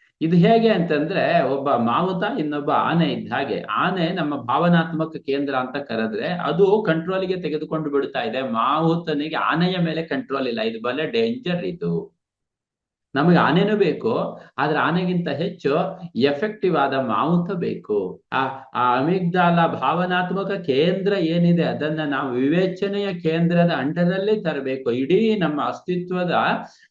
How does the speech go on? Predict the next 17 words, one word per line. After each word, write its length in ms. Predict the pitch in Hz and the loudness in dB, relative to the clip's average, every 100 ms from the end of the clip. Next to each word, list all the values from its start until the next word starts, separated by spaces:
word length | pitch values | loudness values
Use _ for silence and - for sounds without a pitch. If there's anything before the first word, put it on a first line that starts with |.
| - | 0
ಏನು 640 | 135 170 165 131 120 107 | 4 6 4 2 -2 -4
ಕಂಟ್ರೋಲ್ 460 | 127 151 196 226 220 | -4 -2 2 4 4
ಇದೆ, 120 | 156 | 2
ಈ 160 | 135 131 | 0 -2
ಕಂಟ್ರೋಲ್, 800 | 143 147 190 196 175 147 127 | -6 -4 -2 0 0 -2 -4
ಕಂಟ್ರೋಲ್ 420 | - 139 185 190 170 | -6 -4 -2 0 0
ಅನ್ನ 220 | 113 123 185 - - - - | 0 -2 -2 -6 -14 -20 -4
ಈ 80 | 135 | -2
ಭಾವನಾತ್ಮಕ 800 | 120 123 165 208 208 202 196 180 180 175 | -2 0 4 4 2 -4 -8 -8 -6 -2
ಕೇಂದ್ರದಿಂದ 760 | 147 170 175 175 156 117 107 143 113 | 0 2 2 2 2 -2 -4 -4 -2
ವಿವೇಚನೆಯ 720 | 123 165 208 208 190 175 139 | 0 2 2 0 -4 -4 -4
ಕೇಂದ್ರಕ್ಕೆ, 540 | 120 113 110 110 113 | -4 -4 -4 -6 -8
ಪ್ರಿಫ್ರಂಟಲ್ 800 | - 156 175 175 180 180 196 196 | -6 -2 -2 -2 -4 -2 -2 -2
ಕಾರ್ಟೆಕ್ಸ್ 560 | 170 139 - 151 - 135 | -2 -2 -2 -6 -6 -4
ಗೆ 80 | 139 | -2
ವರ್ಗಾವಣೆ 720 | 135 123 123 180 202 214 220 | 0 -2 -2 0 2 2 0
ಮಾಡ್ಬೇಕು. 920 | 214 175 131 120 120 139 131 - - | 0 -2 -4 -6 -2 0 0 0 -8